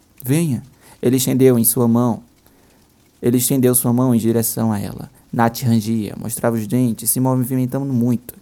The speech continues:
A cadela estava tremendo, até mais que Júlia. Como a garota iria salvá-la? Elas tinham um laço mais forte do que Júlia sentia com sua própria mãe. Por um momento, pareceu que Nath e Júlia compartilhavam pensamentos, e ambas só tinham uma única opção.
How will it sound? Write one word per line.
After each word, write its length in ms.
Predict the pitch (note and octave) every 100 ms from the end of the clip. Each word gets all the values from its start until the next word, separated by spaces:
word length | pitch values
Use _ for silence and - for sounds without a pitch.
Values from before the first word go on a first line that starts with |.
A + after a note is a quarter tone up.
| - - -
A 120 | A#2+
cadela 360 | C3 C3+ D#3+ F3+
estava 300 | - D3+ D#3
tremendo, 480 | D#3 C3 G2+ - - -
até 200 | - D3
mais 240 | D#3+ D3+ -
que 100 | A#2+
Júlia. 400 | - E2 - - - - _
Como 200 | - C3+
a 60 | A#2
garota 500 | A2 A2+ A#2 - -
iria 300 | A2+ A#2 A#2
salvá-la? 500 | A2+ A2+ A#2 C3+ D3+ D3 _ -
Elas 400 | B2 B2 A2+ -
tinham 240 | - A#2+ B2
um 40 |
laço 280 | A#2 A2+ -
mais 220 | A#2 A#2+
forte 400 | - D3 E3 F#3
do 100 | D3+
que 160 | D3 D#3
Júlia 220 | D#3 F3
sentia 320 | F3+ E3 F3
com 100 | E3
sua 160 | D3 D#3
própria 340 | D3+ E3+ F3+
mãe. 240 | C3 A2 B2 - - - -
Por 140 | C#3+ D3
um 40 |
momento, 400 | D3 B2+ C#3 C3
pareceu 400 | B2+ B2 B2+ C3
que 120 | B2+
Nath 380 | B2 B2+ C#3+ -
e 100 | -
Júlia 360 | B2+ C3 C3 A#2+
compartilhavam 680 | A#2+ A#2 C3+ C3+ B2+ C3 B2
pensamentos, 640 | B2 A#2 G#2+ G2+ - - - - -
e 120 | B2
ambas 360 | C#3 A#2+ A2 - -
só 160 | -
tinham 320 | B2 - A#2+ B2
uma 240 | D3+ F3+
única 380 | D3 F3 F3+ C#3+
opção. 360 | C3 - A2